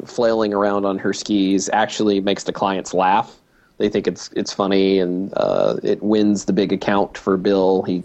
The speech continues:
you know, gets all the funding he needs for his marina, and, uh, I'm, I'm just hoping that no one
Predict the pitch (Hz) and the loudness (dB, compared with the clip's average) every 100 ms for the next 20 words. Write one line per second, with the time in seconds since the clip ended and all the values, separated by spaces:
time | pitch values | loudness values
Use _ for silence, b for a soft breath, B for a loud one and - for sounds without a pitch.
0 | - 98 87 95 - 92 92 - 98 92 | -2 0 0 0 0 0 0 0 0 0
1 | 92 92 92 90 - 95 92 92 92 90 | 0 0 0 -2 0 0 0 0 2 2
2 | 90 87 85 78 64 64 - B B B | 2 2 2 0 -2 -8 -12 B B B
3 | B - 65 58 57 - - - - - | B -8 -6 -4 -4 -4 -8 -18 -20 -20
4 | - - - - 143 147 151 185 - - | -20 -20 -6 0 2 2 -2 -2 -4 -2
5 | 175 - 143 120 117 104 113 110 104 | -2 0 -2 0 -4 -2 0 0 -2